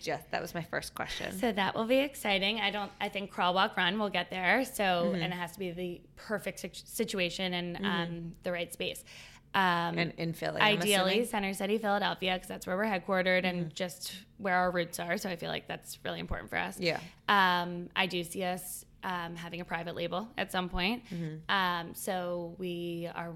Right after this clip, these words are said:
Speaker 2: working on that and brainstorming different things, but I don't think it will be for three to five-ish years.
Speaker 1: Mm-hmm.
Speaker 2: Probably three years.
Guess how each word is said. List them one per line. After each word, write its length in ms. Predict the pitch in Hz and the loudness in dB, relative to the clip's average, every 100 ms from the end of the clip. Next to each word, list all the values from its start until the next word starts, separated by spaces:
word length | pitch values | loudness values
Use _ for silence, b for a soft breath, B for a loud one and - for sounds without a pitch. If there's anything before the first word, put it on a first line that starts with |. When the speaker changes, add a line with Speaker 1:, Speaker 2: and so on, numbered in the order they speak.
| 160 175 | -8 -2
Speaker 2:
working 360 | 220 226 220 | -2 0 -4
on 140 | 208 214 | -2 -2
that 180 | 196 | -2
and 160 | 196 185 | -2 -2
brainstorming 840 | 202 190 185 214 190 185 190 185 | 0 0 0 0 0 -2 -4 -4
different 280 | - 190 190 | -2 -2 -2
things, 320 | 185 180 190 | 0 0 -2
but 280 | 165 196 180 - | 2 4 4 0
I 140 | 185 | -2
don't 160 | 180 175 | -2 -6
think 160 | 185 | -8
it 80 | 180 | -8
will 100 | - | -8
be 220 | - - - - | -4 -4 -6 -8
for 240 | 170 - - - - | -8 -6 -8 -12 -14
three 260 | 185 180 | -6 -4
to 80 | 175 | -4
five-ish 460 | 170 165 170 160 - | -2 -2 -2 -6 -6
years. 320 | 170 185 214 | -2 -2 0
Speaker 1:
Mm-hmm. 920 | 202 202 - - - - - - 480 | -2 -2 -8 -18 -20 -20 -18 -14 -2
Speaker 2:
Probably 360 | - 370 226 185 | 2 4 4 2
three 200 | - 170 | 0 -4
years. 260 | 175 165 | -4 -8